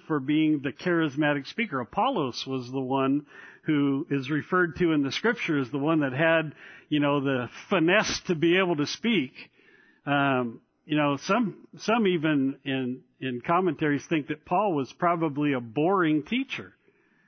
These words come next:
maybe a little less enthusiastic in his presentation. In fact, in Acts chapter twenty,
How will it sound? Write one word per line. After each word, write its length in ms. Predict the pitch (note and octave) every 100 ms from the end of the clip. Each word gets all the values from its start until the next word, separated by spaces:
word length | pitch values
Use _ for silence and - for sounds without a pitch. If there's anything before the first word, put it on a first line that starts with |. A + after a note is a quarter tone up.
| _ _ _
maybe 420 | D3 D3+ E3 E3+
a 60 | E3
little 420 | D3+ F3 F3 D3+
less 320 | D#3+ F3+ -
enthusiastic 1120 | F#3 E3+ G3+ G3+ F3+ E3 E3 G3 G3 - D3+ -
in 140 | C#3+
his 140 | C#3 -
presentation. 1000 | F#3 F3+ D#3 C#3+ - E3 E3+ - E3
In 140 | D3+ B2+
fact, 340 | F#3 E3+ -
in 100 | D3+
Acts 260 | D#3+ F#3 -
chapter 300 | F#3+ E3+ D3+
twenty, 560 | B2+ F3+ B3 G3 D3